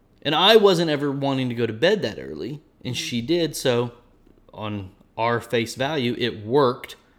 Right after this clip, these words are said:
Speaker 2: Mm-hmm.
Speaker 1: because that was how we were able to sleep in the same bed.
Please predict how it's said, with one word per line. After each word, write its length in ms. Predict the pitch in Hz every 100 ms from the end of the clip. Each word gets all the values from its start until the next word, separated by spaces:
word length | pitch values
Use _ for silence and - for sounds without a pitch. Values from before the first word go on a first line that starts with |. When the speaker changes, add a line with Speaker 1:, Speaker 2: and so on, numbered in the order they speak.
| -
Speaker 2:
Mm-hmm. 400 | 185 165 170 143
Speaker 1:
because 680 | 123 110 120 110 104 - - _ -
that 260 | 123 123 -
was 180 | 120 -
how 180 | 113
we 140 | 107 110
were 80 | 107
able 280 | 110 107 110
to 360 | - 117 107 98 _ _ _ _ _ _
sleep 640 | - - - 151 165 175 -
in 200 | 120 107
the 60 |
same 360 | 101 110 104 98
bed. 380 | 95 62 82